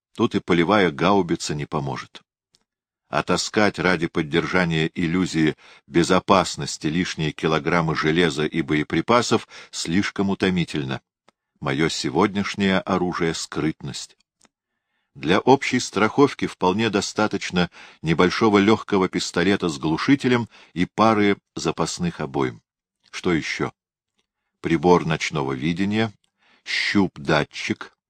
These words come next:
для нахождения мин — фонарик с узконаправленным световым лучом,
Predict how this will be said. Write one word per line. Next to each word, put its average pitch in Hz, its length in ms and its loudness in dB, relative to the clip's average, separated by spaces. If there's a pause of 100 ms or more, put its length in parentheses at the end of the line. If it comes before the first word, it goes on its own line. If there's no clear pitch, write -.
(220)
для 92 220 0
нахождения 95 680 2
мин — 92 320 0 (600)
фонарик 87 920 0
с - 120 -10
узконаправленным 90 1000 0
световым 85 560 0
лучом, 85 480 -2